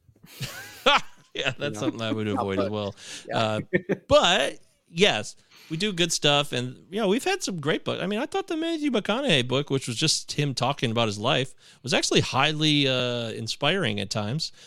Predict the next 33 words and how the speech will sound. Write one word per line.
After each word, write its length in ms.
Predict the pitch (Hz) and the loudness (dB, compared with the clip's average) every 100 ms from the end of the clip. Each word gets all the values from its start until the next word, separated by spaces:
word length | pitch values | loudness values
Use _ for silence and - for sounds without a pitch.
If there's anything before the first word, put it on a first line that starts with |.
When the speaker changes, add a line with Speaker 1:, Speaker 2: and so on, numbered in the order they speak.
| - | -6
Speaker 1:
So 140 | 190 | 0
you 40 | |
never 220 | 214 262 202 | 2 4 6
know 140 | 180 | 6
what 160 | 165 123 | 6 6
a 20 | |
book 240 | 110 123 | 6 4
will 140 | 117 104 | 2 0
offer. 400 | 107 120 - 120 | 4 2 2 0
And 160 | 110 | 2
this 180 | 147 180 156 | 4 2 4
one, 260 | 143 135 - - - | 2 2 -2 -8 2
Untamed 480 | 175 190 175 165 147 | 2 4 4 4 4
by 140 | 131 | 2
Glennon 320 | 131 131 123 | 4 2 2
Doyle, 340 | 113 110 107 104 - _ | 2 2 0 -4 -18 _
she's 280 | - - 120 | -8 -4 -2
just 160 | 117 - | -2 -2
talking 320 | 117 - 98 | -4 -4 -8
raw 380 | 95 92 95 90 | -4 -4 -2 -2
about, 360 | 85 95 92 - _ _ | -4 -6 -6 -10 _ _
you 80 | 107 | -16
know, 220 | 107 101 - _ _ | -14 -16 -20 _ _
stuff 340 | - - 110 | -16 -8 -8
that 100 | 98 | -6
happened 280 | 117 113 104 | -4 -2 -4
in 100 | 104 | -6
her 80 | 98 | -6
life 240 | 95 113 101 | -2 -2 -4
and 100 | 92 | -8
how 80 | |
she 160 | 107 104 | -6 -6
found 420 | - 113 107 104 | -4 -4 -2 -4